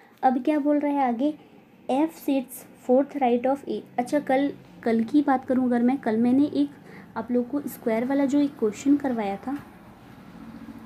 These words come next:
कल हमने स्क्वायर वाला एक क्वेश्चन पढ़ा था, है ना, उस पे हमने क्या किया था, मैंने एक इन्फॉर्मेशन गलती से by mistake मुझसे वो टाइप नहीं हो पाई थी, ठीक है, वो छूट गई थी, वो आप लोगों को स्क्रीन पे शो नहीं हो रहा था क्वेश्चन पे।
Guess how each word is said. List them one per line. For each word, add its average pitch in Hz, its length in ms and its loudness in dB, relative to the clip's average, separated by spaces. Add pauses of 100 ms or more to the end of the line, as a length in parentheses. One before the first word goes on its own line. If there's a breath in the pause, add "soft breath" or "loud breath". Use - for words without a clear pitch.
(300)
कल 262 100 4
हमने 269 280 2
स्क्वायर 233 300 0
वाला 269 200 2
एक 277 120 -4
क्वेश्चन 277 340 -4
पढ़ा 269 220 -4
था, 302 200 -6 (480 loud breath)
है 269 100 4
ना, 311 240 2
उस 247 140 -6
पे 302 140 -4
हमने 302 280 2
क्या 285 200 -4
किया 254 200 -4
था, 302 160 -4
मैंने 247 320 2
एक 294 100 -2
इन्फॉर्मेशन 269 680 2 (680 loud breath)
गलती 233 400 4
से 302 160 0
by 233 180 0
mistake 277 440 0
मुझसे 269 260 2
वो 269 140 2
टाइप 277 420 0
नहीं 233 220 4
हो 233 80 2
पाई 196 200 0
थी, 202 160 -6
ठीक 240 220 -4
है, 311 80 4
वो 294 120 2
छूट 247 260 -6
गई 226 220 2
थी, 202 160 -6
वो 214 120 2
आप 240 180 4
लोगों 240 260 2
को 262 180 0
स्क्रीन 254 320 0
पे 269 100 -2
शो 247 200 -2
नहीं 226 300 2
हो 262 100 0
रहा 262 120 -2
था 277 140 -2
क्वेश्चन 262 360 0
पे। 302 160 0